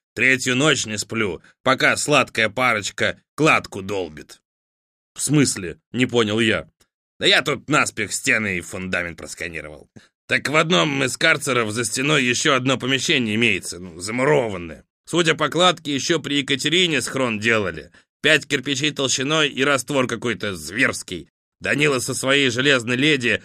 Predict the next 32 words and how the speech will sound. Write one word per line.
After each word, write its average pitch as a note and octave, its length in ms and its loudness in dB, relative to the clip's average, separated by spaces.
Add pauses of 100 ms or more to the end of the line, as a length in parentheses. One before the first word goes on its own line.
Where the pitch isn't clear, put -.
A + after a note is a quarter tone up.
(140)
уже C#3 240 4
два C3 220 2
дня C#3+ 240 2
стену G#2 340 -2
ковыряют, F#2+ 460 0 (180)
и G3+ 240 0
пока C3+ 380 0
конца G#2+ 380 -2
не G2+ 160 -6
видно». D2 440 -12 (540)
«А G#2+ 160 0
ты C3+ 300 0
уверен, D#3+ 480 2
что B2 320 0
оно C3+ 180 4
того C3 280 2
стоит? A#2 500 2 (380)
Там, F3+ 260 4
поди, E3 320 4
за D3+ 140 2
столько E3 380 2
лет D#3+ 280 6 (260)
всё E3+ 260 4
уже E3 300 8
в - 80 -6
труху D#3 340 4
превратилось». B2+ 920 2 (440)
«Уверен», G2 640 2 (220)
упрямо B2 380 0
поджал A#2 420 2
губы A#2 300 2
Фыф. C3+ 400 0